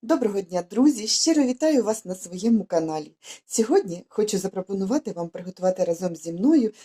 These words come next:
запечені в духовці яблука. Е, блюдо, е, смачне і дуже корисне. Насамперед зальємо кип'ятком ізюм,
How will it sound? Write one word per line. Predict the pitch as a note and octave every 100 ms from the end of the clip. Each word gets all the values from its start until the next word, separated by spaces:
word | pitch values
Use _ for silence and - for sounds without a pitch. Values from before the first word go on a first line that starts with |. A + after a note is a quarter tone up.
| _
запечені | D#3+ F3+ - A#3+ B3+ A#3+ A3+ A3+ E3
в | D#3
духовці | F3+ - E3+ - - D#3+ D#3 _
яблука. | F3 E3 D3 C#3+ C#3 D3 C#3+ - - _ -
Е, | G3+
блюдо, | F#3 G3 E3 D#3+ D3 _ _ _ -
е, | F3 D#3+ -
смачне | - G#3 F3 - F#3+ B3 - _ _ -
і | D#3+
дуже | D#3+ D#4+ -
корисне. | D3 C3+ - - D3 _ _ _ _ _ _ _ _ _ _ _ _ _ _ _ _ _ _ _ _ _ _ _ _ _ _ _ _ - -
Насамперед | G#3+ A3+ G#3+ G#3 G#3 - _ _ -
зальємо | G3+ G#3+ F#3+ F#3+ G3
кип'ятком | G3 A#3 C#4 C#4 E4+ E4+ - _
ізюм, | A3+ G3 C#3 D3